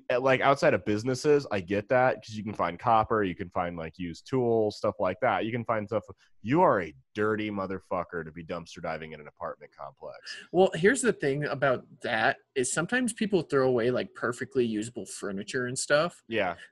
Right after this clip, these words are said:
Speaker 2: Like, we had a, uh, dresser
Speaker 1: I
Speaker 2: that
Speaker 1: did that
Speaker 2: we
Speaker 1: the other day.
Speaker 2: Yeah,
Speaker 1: Yeah.
Speaker 2: the dresser, people throw away dr-, like, this one right here literally was
Speaker 1: It's
Speaker 2: found on the side of the dumpster, and it's like, it's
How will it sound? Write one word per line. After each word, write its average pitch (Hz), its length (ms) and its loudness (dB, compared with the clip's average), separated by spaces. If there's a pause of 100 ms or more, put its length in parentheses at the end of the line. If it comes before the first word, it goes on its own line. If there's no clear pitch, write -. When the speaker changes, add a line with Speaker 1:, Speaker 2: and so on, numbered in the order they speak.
Speaker 2:
Like, 135 300 0
we 160 240 2
had 202 500 0
a, 120 840 4 (100)
uh, 90 600 -2 (100)
dresser 101 760 -2
Speaker 1:
I 113 100 2
Speaker 2:
that - 60 2
Speaker 1:
did 127 120 2
that 113 160 4
Speaker 2:
we 117 60 -2
Speaker 1:
the 113 60 2
other 104 160 0
day. 92 320 -2
Speaker 2:
Yeah, - 240 2
Speaker 1:
Yeah. - 80 -
Speaker 2:
the 135 140 0
dresser, 143 480 4
people 196 240 -2
throw 277 200 0
away 285 220 2
dr-, 143 300 -2
like, 151 160 0 (240)
this 165 200 0
one 233 220 2
right 143 240 4
here 160 260 2
literally 104 500 0 (380)
was 135 120 0
Speaker 1:
It's - 120 6
Speaker 2:
found 156 300 4
on 143 160 -2
the 135 80 -2
side 143 240 4
of 135 80 2
the 117 80 0
dumpster, 120 400 -2
and 98 80 -2
it's 107 100 -6
like, 131 140 -2
it's 214 100 0